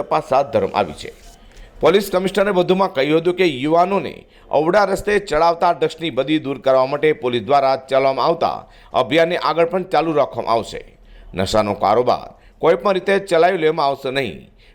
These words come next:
પોલીસે બાતમીના આધારે સોદાગરવાડ એ ગની બિલ્ડિંગના વિભાગ બેમાં રહેતા અબ્દુલ કાદર અબ્દુલ ગની ડોબીવાલા, તેનો પુત્ર ઉસ્માન ગની ઉર્ફે સલમાન એમ ડી ડ્રગ્સનો જથ્થો વેચાણ કરવા માટે લાવ્યો છે,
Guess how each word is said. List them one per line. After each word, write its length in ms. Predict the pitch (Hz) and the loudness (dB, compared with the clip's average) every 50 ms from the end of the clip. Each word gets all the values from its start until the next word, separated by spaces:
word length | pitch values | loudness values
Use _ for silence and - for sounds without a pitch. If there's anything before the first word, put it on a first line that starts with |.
| _ - | _ -4
પોલીસે 280 | 135 147 147 - 180 165 | -4 -2 2 2 2 2
બાતમીના 500 | - 143 143 151 - 185 185 185 160 110 | 4 2 0 0 0 -2 -2 -2 0 0
આધારે 340 | 160 170 160 180 185 196 196 185 | 0 2 2 2 2 2 -2 -4
સોદાગરવાડ 840 | - 156 151 156 165 170 165 160 170 165 160 160 165 160 156 160 - - - _ _ _ - - _ _ _ _ _ _ _ _ _ - | -2 -2 0 2 2 2 2 2 2 2 2 2 2 2 0 -2 -8 -14 -20 _ _ _ -20 -20 _ _ _ _ _ _ _ _ _ 0
એ 100 | 165 180 180 | 0 0 0
ગની 280 | 147 131 156 160 170 175 | 2 2 0 2 2 0
બિલ્ડિંગના 460 | 160 160 160 160 175 170 175 180 170 135 | -2 -4 -2 0 0 0 2 2 0 0
વિભાગ 260 | 135 123 143 156 160 151 143 | 0 0 0 0 0 0 -2
બેમાં 260 | 147 151 151 135 123 | -2 0 0 0 0
રહેતા 220 | 135 139 - 160 - - | 0 0 0 -2 0 0
અબ્દુલ 400 | 131 139 139 131 143 185 185 180 185 - | -2 -4 -2 0 2 2 2 2 0 0
કાદર 300 | 156 160 160 156 170 170 - - | 0 0 2 0 0 0 -2 -4
અબ્દુલ 220 | 139 143 151 160 151 151 | -4 -2 -4 -4 0 0
ગની 200 | 156 156 160 151 120 | 0 0 -2 -2 -2
ડોબીવાલા, 580 | 117 123 127 147 160 180 165 135 92 69 52 - _ _ _ _ _ | -2 0 0 2 2 2 2 2 -2 -8 -12 -18 _ _ _ _ _
તેનો 180 | 131 135 139 123 | -2 0 0 -2
પુત્ર 300 | - 135 160 160 160 156 - - 139 | -2 -4 -4 0 0 0 0 0 -2
ઉસ્માન 340 | 151 - - 180 190 185 175 | -6 -4 -2 -2 -2 0 0
ગની 200 | 175 175 175 170 156 | 0 0 0 -2 -2
ઉર્ફે 180 | 143 175 165 160 | -2 -2 -2 -2
સલમાન 540 | - - - 143 151 165 165 151 156 147 - - | -2 -2 -2 0 0 0 0 0 -2 -2 -2 -2
એમ 140 | 143 156 156 | -2 -2 -2
ડી 140 | 151 143 113 | -2 -2 -2
ડ્રગ્સનો 340 | 143 143 - - 151 151 | -2 -2 -2 -2 -4 -2
જથ્થો 320 | 131 110 135 127 - 151 139 | 0 0 -2 0 0 0 2
વેચાણ 380 | 120 127 123 127 147 147 143 - | 2 0 2 2 0 -2 0 0
કરવા 180 | 139 135 131 | 2 2 2
માટે 220 | 123 120 120 123 117 | 0 0 0 0 0
લાવ્યો 360 | 107 104 98 101 107 117 113 | 2 0 0 2 2 0 0
છે, 140 | - 90 | 0 -4